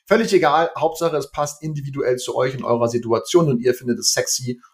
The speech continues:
und hochgradig spannend, das nachher auch so umzusetzen. Wenn wir also Budget und das Konzept haben, brauchen wir jetzt was? Richtig, noch eine Immobilie. Letztes Mal habe ich euch ein paar, äh, Tricks und Kniffe, äh,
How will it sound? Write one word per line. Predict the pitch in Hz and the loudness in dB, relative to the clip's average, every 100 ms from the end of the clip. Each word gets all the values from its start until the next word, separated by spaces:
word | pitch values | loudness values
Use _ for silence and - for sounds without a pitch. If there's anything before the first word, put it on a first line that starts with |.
| - | 0
und | 123 110 | 2 6
hochgradig | 127 127 117 117 | 4 4 2 2
spannend, | - - 120 120 | 2 2 2 2
das | 117 110 | 0 0
nachher | 117 107 113 101 | 0 -2 0 2
auch | 117 - | 2 4
so | 147 | 6
umzusetzen. | 170 - 160 110 - 101 | 6 4 4 2 2 0
Wenn | 107 | 0
wir | 113 98 | 2 0
also | 90 101 | -2 -6
Budget | 104 110 104 107 107 | -6 -6 -6 -4 -4
und | 101 - | -4 -8
das | - | -14
Konzept | - 104 104 - - - - - | -12 -12 -10 -10 -12 -14 -20 -4
haben, | 113 131 151 160 247 294 349 320 196 - - - _ | 0 4 4 4 4 4 0 -2 -4 -8 -20 -20 _
brauchen | - 143 143 139 | 0 4 4 4
wir | 120 | 2
jetzt | 120 120 | 2 4
was? | 190 196 - | 2 2 -4
Richtig, | 139 - 160 160 - | -6 -4 -2 -2 -2
noch | 120 120 | -4 -4
eine | 110 123 123 | -4 -2 -2
Immobilie. | 117 110 185 190 185 190 - | -2 -2 0 2 2 0 -8
Letztes | 107 - - | -6 -4 -2
Mal | 117 | 0
habe | 110 110 | -2 -2
ich | - | -2
euch | 113 | -2
ein | 107 | 0
paar, | 101 101 98 - _ _ _ _ - _ _ 113 | 4 4 2 -6 _ _ _ _ -20 _ _ 4
äh, | 110 110 - | 8 8 6
Tricks | - 147 | 2 2
und | 131 | 2
Kniffe, | 120 135 135 127 123 - - | 2 2 4 4 2 -2 -4
äh, | 110 113 | 2 4